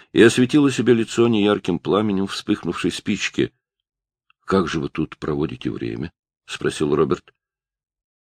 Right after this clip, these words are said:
"Не могу понять, что вы тут делаете?"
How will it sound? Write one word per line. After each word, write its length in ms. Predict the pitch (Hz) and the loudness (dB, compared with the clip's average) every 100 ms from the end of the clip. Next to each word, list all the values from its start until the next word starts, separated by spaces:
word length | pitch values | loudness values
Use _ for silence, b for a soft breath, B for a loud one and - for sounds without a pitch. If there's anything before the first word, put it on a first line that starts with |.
| _ | _
"Не 100 | 76 | -4
могу 220 | 73 85 | -4 -2
понять, 320 | 104 127 131 - | 0 2 0 -2
что 380 | - - 107 | -8 0 2
вы 100 | 107 | 2
тут 260 | 110 107 104 | 0 -4 -4
делаете?" 680 | 101 87 58 53 - 58 | 0 2 0 -6 -8 -10